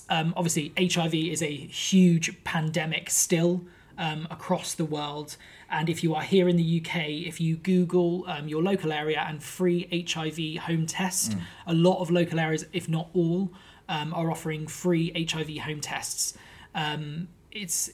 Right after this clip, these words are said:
Speaker 1: it's something crazy, like, I think I'm paraphrasing, but about six percent of people don't know that they have H I V,
Speaker 2: Yeah.
Speaker 1: which is quite a lot.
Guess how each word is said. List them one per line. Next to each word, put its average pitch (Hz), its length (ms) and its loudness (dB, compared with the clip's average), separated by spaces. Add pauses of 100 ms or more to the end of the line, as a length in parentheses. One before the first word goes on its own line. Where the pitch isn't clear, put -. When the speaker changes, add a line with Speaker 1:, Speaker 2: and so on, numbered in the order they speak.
Speaker 1:
it's - 460 -4
something 175 480 2
crazy, 165 600 0
like, 160 440 -4
I 151 100 -8 (140)
think 160 160 -4
I'm 147 80 -8
paraphrasing, 147 400 -8
but 156 80 -10
about 151 180 -4
six - 380 0
percent 170 580 2
of 156 160 -6
people 170 400 0
don't 165 460 -4
know 151 320 -4
that 156 180 -6
they 151 140 -6
have 143 320 -8
H 151 240 -8
I 143 160 -8
V, 151 320 -4 (120)
Speaker 2:
Yeah. 98 140 -10 (240)
Speaker 1:
which 147 220 -8
is 151 100 -6
quite 262 320 -2
a 208 60 2
lot. 196 340 0